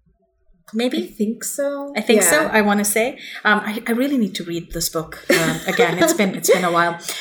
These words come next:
Speaker 1: But anyway, so her, it's, it's basically about finding a match for her.
Speaker 2: Yeah.
Speaker 1: And through her life, she ends up, you know, first meeting this one guy who is incredibly passionate, incredibly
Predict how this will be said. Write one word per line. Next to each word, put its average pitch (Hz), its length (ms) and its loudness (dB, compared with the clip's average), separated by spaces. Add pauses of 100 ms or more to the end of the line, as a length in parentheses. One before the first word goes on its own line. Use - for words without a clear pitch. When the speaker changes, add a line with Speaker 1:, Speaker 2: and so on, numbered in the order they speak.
(140)
Speaker 1:
But 269 120 6
anyway, 190 380 4 (720)
so 247 440 8
her, 349 680 6 (720)
it's, 254 200 2
it's 262 280 4
basically 302 480 2
about 208 160 2
finding 185 320 0
a 175 40 0
match 170 300 -4
for - 120 -8
her. - 260 -10
Speaker 2:
Yeah. - 280 0 (120)
Speaker 1:
And 185 680 2 (680)
through 254 300 4
her 254 220 4
life, 175 320 2
she 185 220 0
ends 190 160 2
up, 185 300 -2 (140)
you 202 120 -2
know, 160 100 0
first 196 360 0
meeting 190 240 0
this 180 200 -2
one 190 220 2
guy 170 480 4
who 175 440 0
is 170 500 2 (540)
incredibly 208 960 2
passionate, 175 880 0
incredibly 185 1000 0